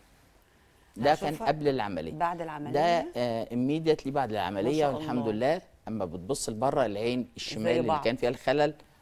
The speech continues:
Speaker 1: بقت في نفس اللاين أو الدايركشن بتاع العين اليمين.
Speaker 2: اه، نزلت في المكان الصح.
Speaker 1: الحمد لله.
Speaker 2: ما شاء
Speaker 1: لأنك
Speaker 2: الله.
Speaker 1: النشاط الزائد ده خلاص راح.
Speaker 2: اه، دي بعد برضه.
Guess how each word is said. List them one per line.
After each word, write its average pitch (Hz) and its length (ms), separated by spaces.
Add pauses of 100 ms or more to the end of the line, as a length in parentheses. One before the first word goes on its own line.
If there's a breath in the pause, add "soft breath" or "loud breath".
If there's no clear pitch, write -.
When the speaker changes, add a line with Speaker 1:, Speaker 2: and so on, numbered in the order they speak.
(160)
Speaker 1:
بقت 110 300
في 127 80
نفس 139 280
اللاين 123 840 (200)
أو 104 120
الدايركشن 101 500
بتاع 113 400
العين 104 360
اليمين. 80 280
Speaker 2:
اه، 156 200
نزلت 196 320
في - 40
المكان 202 420 (200)
الصح. - 520
Speaker 1:
الحمد 92 380
لله. 78 380
Speaker 2:
ما 160 100
شاء 113 160
Speaker 1:
لأنك 143 140
Speaker 2:
الله. 151 120
Speaker 1:
النشاط 151 460
الزائد 147 320
ده 170 60
خلاص 170 300
راح. - 320 (320)
Speaker 2:
اه، 147 200 (920)
دي 139 140
بعد 156 280
برضه. 127 220